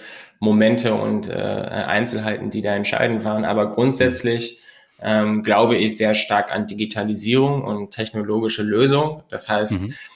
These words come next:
Speaker 1: eine technische Plattform, die dann im Hintergrund die Kundenerfahrung im jeweiligen Geschäftsmodell wesentlich besser macht, ne?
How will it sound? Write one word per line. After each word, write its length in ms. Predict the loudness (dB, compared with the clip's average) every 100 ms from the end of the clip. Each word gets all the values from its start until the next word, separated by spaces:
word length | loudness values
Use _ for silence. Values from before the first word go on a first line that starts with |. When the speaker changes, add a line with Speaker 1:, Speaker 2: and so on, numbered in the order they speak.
| -4
Speaker 1:
eine 520 | 2 2 2 0 -4
technische 560 | -4 -6 -4 -4 -4
Plattform, 640 | -4 -2 -2 2 4 4 4
die 100 | 2
dann 200 | 2 0
im 120 | 0
Hintergrund 840 | 0 2 2 0 0 0 0 -4 -12 -20 -6
die 100 | -6
Kundenerfahrung 920 | 2 4 4 2 0 0 0 0 -2 -4
im 140 | -4
jeweiligen 680 | 0 2 0 0 -2 0 -4
Geschäftsmodell 640 | -4 -4 -4 -4 -2 0
wesentlich 400 | 0 0 -4 -4
besser 320 | -4 -2 -4
macht, 320 | -6 -10 -14 -6
ne? 240 | -4 -4